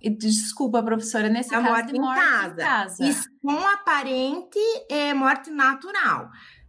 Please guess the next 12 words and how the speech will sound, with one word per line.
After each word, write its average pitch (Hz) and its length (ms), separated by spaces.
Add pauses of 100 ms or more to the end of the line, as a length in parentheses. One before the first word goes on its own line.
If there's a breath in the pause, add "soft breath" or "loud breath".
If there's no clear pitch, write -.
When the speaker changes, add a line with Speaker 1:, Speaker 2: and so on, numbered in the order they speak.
(160)
Speaker 2:
Existem 262 440
casos 247 360
que 339 100
você 320 240
pode 247 300
identificar 233 480
uma 226 200
morte 220 680
com 311 160
suspeita 233 440
violenta, 294 680
perfeito? 202 600